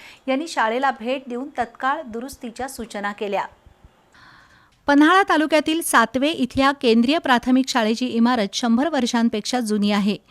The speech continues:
या शाळेची पटसंख्या एकशे दहा इतकी आहे. या शाळेमध्ये इयत्ता पहिली ते सातवी पर्यंतचे वर्ग भरतात. त्यामध्ये पहिली आणि दुसरीचा वर्ग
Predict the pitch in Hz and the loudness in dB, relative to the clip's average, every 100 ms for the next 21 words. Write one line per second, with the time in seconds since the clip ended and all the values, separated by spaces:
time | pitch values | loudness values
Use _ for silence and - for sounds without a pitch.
0 | - - - - 233 233 226 226 240 262 | -20 -20 -10 2 2 4 4 4 0 -4
1 | 226 247 254 240 269 - 220 - 269 226 | -2 -2 -2 0 -2 -2 -4 0 0 2
2 | 220 262 202 208 - 247 220 202 180 _ | 2 2 0 -4 -6 -2 0 0 -4 _
3 | _ _ _ _ - 254 262 254 269 302 | _ _ _ _ 2 2 4 4 4 2
4 | 302 330 247 254 277 269 254 240 294 370 | 0 0 0 0 -4 -2 0 0 -2 -4
5 | - 233 - 262 262 233 233 220 - 233 | -4 -6 -2 -4 -2 -2 -2 -2 -2 -2
6 | 196 208 208 196 190 _ - - - - | -2 -2 -2 -2 -6 _ -20 -20 -18 2
7 | 285 294 320 349 285 247 277 330 311 262 | 6 6 4 2 4 4 4 4 2 2
8 | 240 240 247 247 262 254 | -2 -2 0 0 0 -2